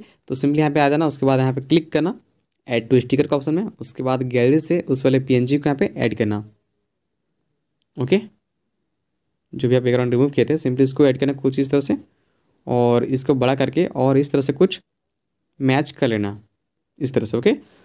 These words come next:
उसके बाद दोनों फिंगर से पहले जूम कर लो। उसके बाद इसमें क्लिक करना और इसको खींच के थोड़ा सा आगे बढ़ा लेना आपको। हाँ, कुछ इतना सा आगे बढ़ाना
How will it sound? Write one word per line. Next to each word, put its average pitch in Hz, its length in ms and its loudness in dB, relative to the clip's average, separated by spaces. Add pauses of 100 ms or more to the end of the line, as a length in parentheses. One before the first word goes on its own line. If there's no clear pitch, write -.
(160)
उसके 135 240 -4
बाद 135 140 0
दोनों 131 180 -2
फिंगर 139 160 -2
से 139 80 -10
पहले 135 160 -4
जूम 123 160 -2
कर 123 140 0
लो। 165 140 -2 (1000)
उसके 156 220 2
बाद 156 140 2
इसमें 156 280 -4
क्लिक 175 260 -2
करना 147 200 0
और 135 300 2
इसको 135 280 0
खींच 139 260 -2
के 156 160 0
थोड़ा 147 160 0
सा 143 120 0
आगे 131 260 0
बढ़ा 123 120 2
लेना 117 220 -2
आपको। 107 200 -4
हाँ, 147 240 -2 (640)
कुछ 135 160 -4
इतना 135 220 0
सा 139 140 -2
आगे 131 140 2
बढ़ाना 139 360 0